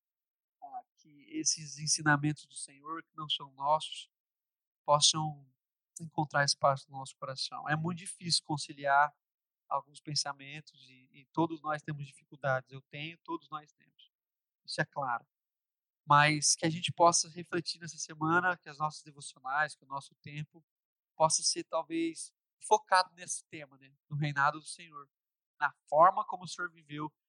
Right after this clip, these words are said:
desde o seu nascimento até a sua morte, ressurreição e depois da ressurreição. Nós precisamos aprender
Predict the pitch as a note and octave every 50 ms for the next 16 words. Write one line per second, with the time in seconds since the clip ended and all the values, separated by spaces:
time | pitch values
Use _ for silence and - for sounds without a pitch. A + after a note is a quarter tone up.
0 | _ _ _ _ _ - E3 F3 F#3+ G3+ F3 E3 E3 E3+ E3 - - F3 E3 E3
1 | D#3 - - E3 D3 D3 D3+ D#3+ F3 F#3+ - - G#3+ A3 _ _ _ _ _ _
2 | _ _ _ _ _ _ _ _ _ _ _ _ _ _ - D3 _ - C3+ C3+
3 | - - D#3+ D3+ D3 C#3 C#3 C#3+ D3+ D#3 - - - - _ _ _ _ _ _
4 | _ _ - D3+ C#3+ - - D3 D3 C#3+ C3 - - D3 D3 D3 D3 D3 _ -
5 | D3 C#3+ C3+ C#3 C#3 C#3 B2+ - - C3+ C3+ B2+ - - - A#2 A2 A2+ B2 C3+
6 | D3+ - - - - D3+ C#3+ C#3 D#3 D#3+ D#3+ D3+ D3+ D3+ - - E3+ D#3 D3+ C#3
7 | C3+ C3+ C#3+ D#3+ E3+